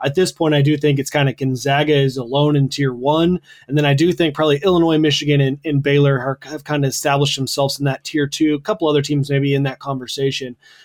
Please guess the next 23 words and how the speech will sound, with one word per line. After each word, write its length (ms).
Um, 220
but 160
that, 200
you 100
know, 120
they 200
obviously, 460
as, 300
as 160
Kansas 340
just 240
showed, 280
you 80
know, 80
they 100
went 160
out 80
and 100
put 120
it 40
on 140
to 60
Baylor. 480